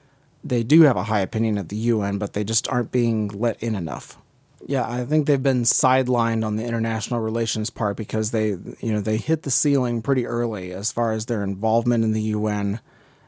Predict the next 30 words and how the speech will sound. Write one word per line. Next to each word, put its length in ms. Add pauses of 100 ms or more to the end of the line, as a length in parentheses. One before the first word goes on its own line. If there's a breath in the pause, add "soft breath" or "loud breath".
(140 soft breath)
and, 400
and 160
their 100
willingness, 640
but 360
I, 260
I 40
think 300
it's 200
that 360 (920 soft breath)
from 320
a 100
security 500
standpoint, 800
they 140
don't 260
have 120
a 60
huge 320
army 360
and 160
they 80
don't 200
have 160
nukes, 580 (120)
and 300
therefore 800 (100)
that 460
has 560 (140)
allowed 680